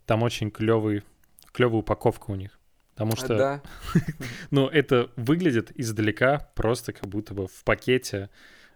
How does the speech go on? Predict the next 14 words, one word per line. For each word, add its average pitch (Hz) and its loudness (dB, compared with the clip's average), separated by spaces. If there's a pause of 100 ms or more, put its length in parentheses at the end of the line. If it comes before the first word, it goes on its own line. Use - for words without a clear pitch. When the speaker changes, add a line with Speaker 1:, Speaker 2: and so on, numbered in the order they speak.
Speaker 1:
э, 101 -6 (100)
который 107 -6
предназначен 104 -4
для 98 -2
булочек. 101 -6
Вот - -8
там 95 -10
такая 98 -6
застёжка, 104 -4 (380)
и 113 -2
внутри 113 -4
просто 120 -4
лежит, 101 -4
э, 95 -4